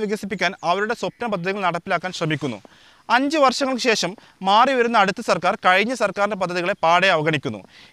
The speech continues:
എന്നിട്ട് അവർ അവരുടെ രീതിയിൽ പുതിയ പദ്ധതികൾ ആവിഷ്കരിക്കുന്നു. ഓരോ അഞ്ച് വർഷവും ഇതേ പ്രവണത ആവർത്തിക്കുമ്പോൾ കേരളത്തിന് നഷ്ടമാവുന്നത് ടൂറിസം മേഖലയിലെ വലിയൊരു സാധ്യതയാണ്. നമ്മുടെ രാഷ്ട്രീയ പാർട്ടികൾ ടൂറിസം മേഖലയുടെ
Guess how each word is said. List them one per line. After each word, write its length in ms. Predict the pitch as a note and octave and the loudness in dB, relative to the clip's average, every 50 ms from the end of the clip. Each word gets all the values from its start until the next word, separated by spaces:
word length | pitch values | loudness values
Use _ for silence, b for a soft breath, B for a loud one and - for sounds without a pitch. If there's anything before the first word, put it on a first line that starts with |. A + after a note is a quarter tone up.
| B F#3 F#3+ | B -4 -2
എന്നിട്ട് 320 | G#3+ A#3+ B3+ G3+ - G3 A3 - F3 F#3 | 0 0 0 2 2 0 0 2 0 0
അവർ 160 | G3+ B3 B3+ A3+ G#3+ | 2 4 4 6 6
അവരുടെ 280 | G#3+ A3 B3 C#4+ G#3+ A3 G#3+ | 4 4 4 2 2 2 2
രീതിയിൽ 240 | G#3+ F3+ G3+ A#3+ A3 - F#3+ | 2 0 -2 -4 -4 -4 -4
പുതിയ 220 | F#3+ E3+ G#3+ C4+ C4 A3+ | -4 -2 0 0 0 0
പദ്ധതികൾ 280 | G3+ F#3+ G3 G3+ G3+ F3 | 0 0 2 4 4 4
ആവിഷ്കരിക്കുന്നു. 520 | D#3+ D3+ - - D#3+ C#3+ B2+ A2+ A2 G2+ F#2+ - B B B B B B - E3+ F#3+ | 4 4 2 -2 -4 -4 -4 -4 -8 -12 -14 -18 B B B B B B -2 2 2
ഓരോ 240 | G#3 A3 A#3 B3+ D4 C#4+ B3+ | 4 4 6 6 6 6 6
അഞ്ച് 200 | A#3+ A#3 A3+ C4+ C4 | 4 2 2 2 2
വർഷവും 300 | A#3+ - - F#3+ G#3 A3+ - F3 F#3 | 2 2 0 -2 -2 -2 -4 -6 -2
ഇതേ 160 | E3+ A3 B3 C#4 - | 2 2 2 2 0
പ്രവണത 320 | A3 G#3+ G#3+ A3+ A#3+ A3+ G3+ F#3+ | 0 -2 0 0 0 2 4 4
ആവർത്തിക്കുമ്പോൾ 520 | G3 G3+ G3 A3 G3 G3 G3 E3 D#3 E3+ F3+ - - | 2 2 -2 -4 -4 -4 -2 -2 -2 -4 -4 -2 0
കേരളത്തിന് 420 | E3+ F3+ G3 G3+ A3 G#3+ A#3 A3 G#3 | 2 2 2 2 0 -4 -6 -6 -6
നഷ്ടമാവുന്നത് 560 | F3 - - G#3+ G3+ F#3 E3+ D#3 C3 B2 C#3+ b b b b b - | -6 -6 -6 -4 -2 -2 -2 -2 -4 -6 -8 b b b b b -6
ടൂറിസം 380 | G3+ A3 B3 C4 A#3+ - C4+ A#3+ | -2 -2 -2 -2 -2 -2 -2 -2
മേഖലയിലെ 340 | G#3+ G3+ F#3 F#3 F#3 G3+ A3 F3+ F3 | -2 -2 0 0 0 0 0 0 0
വലിയൊരു 320 | E3+ F#3 A3 G3+ F#3+ G#3+ - | 0 0 0 0 0 0 2
സാധ്യതയാണ്. 460 | F#3 D#3 D3+ D3 D#3+ D3+ C3 - G2+ F#2+ _ - b b b b b b b B3 | 2 0 2 2 2 2 2 0 -2 -8 _ -20 b b b b b b b -6
നമ്മുടെ 200 | C4 D4 D#4+ E4 D4+ B3+ | -4 -2 0 2 2 4
രാഷ്ട്രീയ 300 | A#3 A#3 - - C#4 C4 A#3+ A#3+ | 4 2 2 0 -2 0 2 2
പാർട്ടികൾ 280 | G#3+ F3+ F#3 D#3 E3 F#3+ b b b b _ - | 2 2 2 0 0 -4 b b b b _ -4
ടൂറിസം 400 | A3+ A#3 C4 C#4 C#4+ - D#4+ D4 C#4 | -2 -2 0 -2 -2 -2 -4 -4 -2
മേഖലയുടെ 360 | B3+ A#3+ A#3+ B3 C4 B3+ | -2 -2 -2 -2 -2 -2